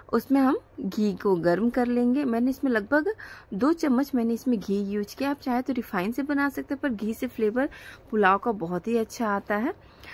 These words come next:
इसलिए मैंने घी यूज़ किया है। अब इसमें मैं थोड़े से स्पाइसेस ऐड करूँगी। मैंने हाफ स्पून जीरा,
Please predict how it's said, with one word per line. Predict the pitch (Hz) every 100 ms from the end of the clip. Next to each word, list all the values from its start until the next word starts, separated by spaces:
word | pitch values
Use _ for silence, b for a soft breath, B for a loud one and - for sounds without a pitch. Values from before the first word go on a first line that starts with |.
| B B
इसलिए | - - 254
मैंने | 247 269
घी | 190 208 220
यूज़ | 208 233 233
किया | - 247
है। | 240 -
अब | - 262
इसमें | 254 269
मैं | 226 294 415 B -
थोड़े | - 240
से | 262 -
स्पाइसेस | - - 160 - 247 247
ऐड | 226 247
करूँगी। | 240 247 240
मैंने | 240 254
हाफ | - 196 -
स्पून | 208 - 208
जीरा, | 170 175 175 202